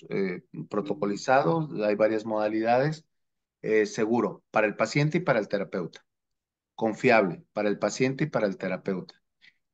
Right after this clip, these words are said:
eh, y que genera esta confianza en ambos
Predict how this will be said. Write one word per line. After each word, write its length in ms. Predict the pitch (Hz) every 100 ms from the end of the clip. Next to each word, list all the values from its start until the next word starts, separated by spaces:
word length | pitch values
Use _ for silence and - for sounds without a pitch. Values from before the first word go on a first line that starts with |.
| -
eh, 500 | 120 113 110 107 -
y 200 | 127 117
que 240 | - 117
genera 580 | 113 127 117 120 131 139
esta 260 | 135 - 135
confianza 840 | 123 110 - 131 139 143 190 202 _ _ _ _ _ -
en 200 | 104 107
ambos 520 | 120 135 160 175 -